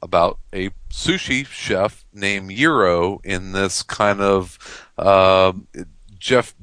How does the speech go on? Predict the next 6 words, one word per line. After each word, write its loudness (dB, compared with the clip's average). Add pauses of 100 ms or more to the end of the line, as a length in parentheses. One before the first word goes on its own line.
(140)
Darrow, 2
Frank -8
Miller, -2 (360)
uh, 4
hard-boiled -2
type -2